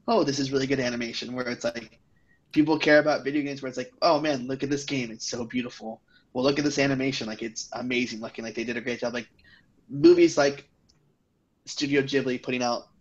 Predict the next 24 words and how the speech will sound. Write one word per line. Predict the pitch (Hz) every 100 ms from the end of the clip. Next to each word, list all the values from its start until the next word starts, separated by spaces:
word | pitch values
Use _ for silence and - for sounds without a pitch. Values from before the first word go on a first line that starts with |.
| -
Princess | - 127 131
Mononoke | 131 127 123 120 120 120
or | 123 123
Spirited | - 120 120
Away | 131 131 120 120 - - - -
or | 127
My | 127
Neighbor | 131 123
Totoro, | - 123 113 117 131
and | 135
watching | 135 131 135
from | 135 127
where | 131
he | 127
started | 135 127
from | - 120 117 _
when | 120
he | 127
did | 123 127
Nausicaa | 127 - - 120
in, | 113
like, | 113 -
nineteen | 110 - 113
eighty-six, | 117 - 127 - - -